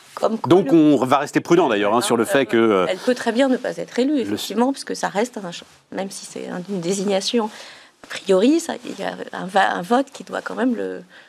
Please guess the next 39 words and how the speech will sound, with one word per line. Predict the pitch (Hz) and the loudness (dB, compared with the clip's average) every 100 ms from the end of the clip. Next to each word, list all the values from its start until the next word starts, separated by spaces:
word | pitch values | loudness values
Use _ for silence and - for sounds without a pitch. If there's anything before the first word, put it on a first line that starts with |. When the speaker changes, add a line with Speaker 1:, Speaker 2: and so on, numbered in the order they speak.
| _ - | _ -12
Speaker 1:
le | |
sanctifier. | - 196 202 269 302 247 | -10 -10 -8 -8 -4 2
Speaker 2:
Mais | 131 165 202 | 4 4 2
c'est | - 139 | -2 0
vrai | 131 135 | 2 0
que | 139 | 2
là, | 139 196 156 | 4 2 -2
et | |
ça | 107 135 | -4 -2
c'est | - | 0
intéressant, | 117 117 113 - 190 | 0 0 0 2 2
j'y, | 143 107 | 2 -2
j'y | 98 | 0
avais | 98 | 0
pas | 120 | 0
pensé, | 117 104 143 202 - - - - - - - - - - - - - | -2 -2 0 0 -2 -20 -20 -20 -20 -20 -20 -20 -20 -20 -20 -12 -2
il | 123 | 2
y | |
a | 135 | 2
dix | 131 139 | 4 4
ans, | 143 135 | 6 4
bon | 117 | 2
ben | 123 | 0
voilà, | 98 107 175 185 135 | 2 4 4 2 0
euh, | 104 101 98 95 95 92 95 - - - - | 0 0 0 0 0 -2 -6 -4 -2 -2 -4
<coughs> | 175 - - | -8 -12 -12
c'est | - 123 | -6 0
pas | 117 | 2
elle, | 120 117 | 2 2
c'est | - | 0
pas | - 117 | 4 4
elle. | 160 170 - 131 127 90 | 4 2 -4 -10 -8 0
Là, | 117 160 | 4 4
ce | 165 147 | 2 -2
serait | - 147 | -4 -4
quand | 131 135 | 2 4
même | 139 131 | 4 4
un, | 120 110 113 | 4 2 0
là, | 110 147 | 2 2